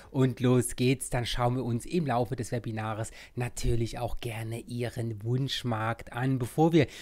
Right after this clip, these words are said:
hier direkt in die Charts reinspringen, der Risikohinweis, der Handel mit Devisen und C F Ds auf Margin kann zu Verlusten führen. Sie riskieren, Ihr Kapital zu verlieren. Damit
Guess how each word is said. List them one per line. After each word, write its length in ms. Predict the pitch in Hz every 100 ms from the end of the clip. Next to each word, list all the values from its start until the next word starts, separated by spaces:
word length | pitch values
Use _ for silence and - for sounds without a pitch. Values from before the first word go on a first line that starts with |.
| - - -
hier 300 | - 151 147
direkt 500 | - 139 120 139 - -
in 200 | 160 160
die 140 | 143
Charts 680 | 127 - 139 143 - - -
reinspringen, 920 | 127 135 156 139 - - 147 143 139 135 - - 120
der 180 | 117
Risikohinweis, 960 | 127 131 - - 147 135 131 123 120 123
der 160 | 131 123
Handel 240 | 135 131
mit 420 | 135 147 - -
Devisen 640 | 135 120 131 143 131 139 131
und 540 | - 120 123 - -
C 240 | - 120
F 120 | 113 -
Ds 300 | 110 110 -
auf 220 | 113 -
Margin 640 | 110 107 117 117 131 120 - - -
kann 340 | - 147 151 139
zu 160 | 147
Verlusten 500 | - 131 127 - 127
führen. 520 | - 113 107 110 110 - - -
Sie 180 | - 123
riskieren, 800 | 127 - - 110 110 110 110 107 - -
Ihr 360 | 120 113 110 104
Kapital 800 | - - - 107 - 107 104 113
zu 200 | - 120
verlieren. 680 | 101 117 117 135 131 123 104 - -
Damit 540 | 117 123 135 127 -